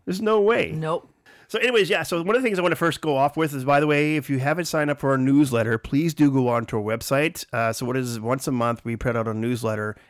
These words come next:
Speaker 1: and on there is all the recent recipes that we have for the show, obviously links to the new show, how to subscribe to the show, and some cool facts. So I think on the last one, we did some cool facts on how to build a tiki bar.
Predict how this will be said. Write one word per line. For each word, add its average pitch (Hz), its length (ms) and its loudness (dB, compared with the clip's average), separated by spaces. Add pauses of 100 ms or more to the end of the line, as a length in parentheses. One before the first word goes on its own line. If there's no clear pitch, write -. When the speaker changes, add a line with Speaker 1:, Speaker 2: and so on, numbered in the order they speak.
Speaker 1:
and 131 120 0
on 165 160 2
there 147 220 0
is 131 140 -4
all 123 200 0
the 131 120 -2
recent 139 280 -2
recipes 135 500 -2
that 127 60 -6
we 120 100 -4
have 110 240 -4
for - 100 -12
the 110 80 -10
show, 107 380 -4 (200)
obviously 127 320 -2
links 131 240 -6
to 127 120 -8
the 113 100 -6
new 185 220 0
show, 113 440 0 (200)
how 147 140 -4
to 202 100 0
subscribe 139 460 -2
to 135 60 -2
the 123 60 -2
show, 107 380 -4 (280)
and 156 160 -2
some 170 140 -4
cool 170 240 -6
facts. 127 400 -4
So 123 240 -2
I 113 100 -6
think 170 240 -4
on 131 240 -2
the 117 160 -6
last 135 420 -4
one, 120 360 -4
we 120 160 -6
did 117 360 -4 (340)
some 123 180 -2
cool 147 260 0
facts 127 460 -4
on 123 180 -6
how 135 200 -2
to 135 80 -2
build 127 160 -4
a 120 40 -8
tiki - 280 -4
bar. - 280 -8